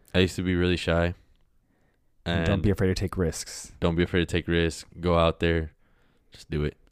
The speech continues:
Speaker 2: Listen to our episode,
Speaker 1: Nike that
Speaker 2: Risk
Speaker 1: shit.
Speaker 2: Taking. 'Cause
Speaker 1: Yep.
Speaker 2: you, you talked about that in there, I think, because look,
Speaker 1: Yeah.
Speaker 2: you took a risk and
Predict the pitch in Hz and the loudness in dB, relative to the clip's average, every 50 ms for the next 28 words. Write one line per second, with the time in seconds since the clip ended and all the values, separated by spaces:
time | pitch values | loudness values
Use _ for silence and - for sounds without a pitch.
0 | _ - - 101 - - - 98 95 - - - - 90 - - 98 92 92 95 | _ -12 -10 -10 -8 -4 -2 -2 -2 -2 -2 -4 -4 -4 -4 -2 0 0 0 0
1 | 85 82 78 80 80 - - 80 71 76 87 82 - - - - 80 78 78 - | 0 -2 -2 -4 -4 -4 -4 -2 -2 0 0 0 -2 -4 -2 -2 -2 -2 -2 -4
2 | - 80 80 80 82 - _ _ _ _ _ - - - - 76 95 123 110 - | -6 -10 -10 -10 -10 -14 _ _ _ _ _ -16 -14 -8 -4 -2 0 0 0 0
3 | 117 131 135 135 156 147 151 - 117 107 95 95 - - 95 87 85 82 - - | 0 2 4 4 4 2 2 2 2 4 4 4 2 0 0 2 0 0 -2 -4
4 | 82 85 82 82 80 76 76 76 - 73 78 78 - - 95 - 107 95 90 101 | -6 -4 -4 -2 -2 -2 -4 -6 -8 -8 -10 -8 -6 -6 -4 -4 -4 -4 0 2
5 | 101 85 85 85 80 - - - - - 117 - 139 143 - 139 113 107 107 113 | 4 4 4 2 0 -4 -12 -14 -10 -8 -4 -2 0 2 4 6 6 6 6 6
6 | 110 - - - - - - - - - - - - - - - - 107 110 107 | 4 2 -4 -6 -10 -18 -20 -20 -20 -20 -20 -20 -20 -20 -8 -2 2 4 4 4
7 | 101 101 101 101 98 - | 4 4 2 0 -2 -4